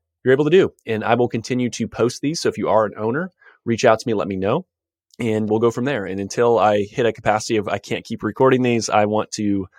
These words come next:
let people know who are high quality owners around the country looking for great help. So with that, we'll talk soon. Thanks for listening to today's show.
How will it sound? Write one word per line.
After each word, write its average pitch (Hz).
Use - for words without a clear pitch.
let 113
people 110
know 101
who 127
are 101
high 104
quality 101
owners 98
around 95
the 98
country 98
looking 101
for 95
great 90
help. 95
So -
with 92
that, 131
we'll -
talk -
soon. 127
Thanks 135
for 120
listening 110
to 101
today's 98
show. 107